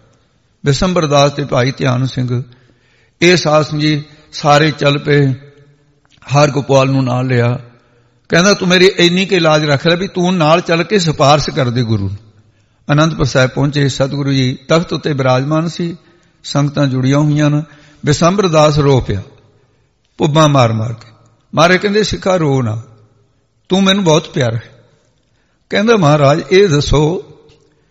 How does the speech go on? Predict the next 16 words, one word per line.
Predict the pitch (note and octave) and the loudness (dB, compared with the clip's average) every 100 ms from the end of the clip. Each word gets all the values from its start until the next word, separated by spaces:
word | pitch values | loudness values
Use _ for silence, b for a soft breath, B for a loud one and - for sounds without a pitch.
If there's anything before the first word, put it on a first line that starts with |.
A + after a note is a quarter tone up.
| _ _ _ - | _ _ _ -6
ਵੀ | A3 | -4
ਦਰਖਤ | D#3 D#3+ C#3+ F#3+ | 0 0 0 -2
ਦੀ | G#3+ | -2
ਜੜ | F3 D#3 | 0 0
ਤਾਂ | F3+ F#3 | 0 0
ਮਜ਼ਬੂਤ | E3+ D#3+ C3 B2+ A2+ | 0 0 0 -2 -2
ਸੀ, | - B2 - - _ _ _ _ - | -6 -6 -6 -16 _ _ _ _ 0
ਇਹ | G#3+ | 0
ਟਾਹਣਾ | - F3 G3+ A3 | 2 2 2 0
ਵਿੰਗਾ | G#3 F3+ | 0 2
ਕਿਉਂ | F3+ F#3 | 2 2
ਹੋ | F#3 | 0
ਗਿਆ?" | F3 F3+ | 0 0
ਐਂ | E3 E3+ | 0 0
ਲਿਖਿਆ | - D3 | 0 0
ਇਤਿਹਾਸ, | C#3 D#3 B2+ A#2 | -2 -4 -6 -10